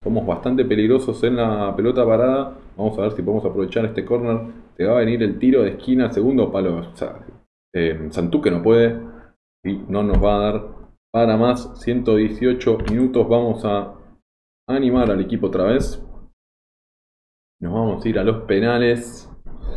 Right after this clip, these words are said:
Una vez más penales. Y va a patear Sander. Va a patear a Komach, que lo erró en el partido, pero bueno. Hizo Ardi. Hans Blau. Krastev. Eh, va a ir Milic después. Va a ir Denis. Mm, va a ir Santú.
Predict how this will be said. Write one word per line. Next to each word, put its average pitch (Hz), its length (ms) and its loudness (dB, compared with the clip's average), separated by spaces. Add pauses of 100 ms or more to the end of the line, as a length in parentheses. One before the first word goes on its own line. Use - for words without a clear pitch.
(500)
Una 110 260 0
vez 95 180 -2
más 113 280 -2
penales. 117 720 0
Y - 60 -12
va 95 100 0
a 104 40 -6
patear 101 340 0
Sander. 107 460 0 (300)
Va 98 80 -6
a 95 40 -10
patear 98 260 -2
a 95 80 -2
Komach, 104 580 -4
que - 100 -10
lo 82 160 -4
erró 92 200 0
en 95 80 0
el 82 140 -6
partido, 85 400 -2
pero 82 160 -6
bueno. 85 320 -6 (100)
Hizo 90 220 -6
Ardi. 104 340 0 (680)
Hans 98 240 -8
Blau. 110 500 0 (880)
Krastev. 113 720 -2 (960)
Eh, 82 360 -10
va 90 100 -6
a - 20 -2
ir 87 140 -6
Milic 98 520 -4
después. 98 800 -6 (120)
Va 87 60 -6
a - 40 -4
ir 85 240 -12
Denis. 90 680 -10
Mm, 90 600 -12
va 107 60 -10
a - 20 -10
ir 110 80 -18
Santú. 87 340 -8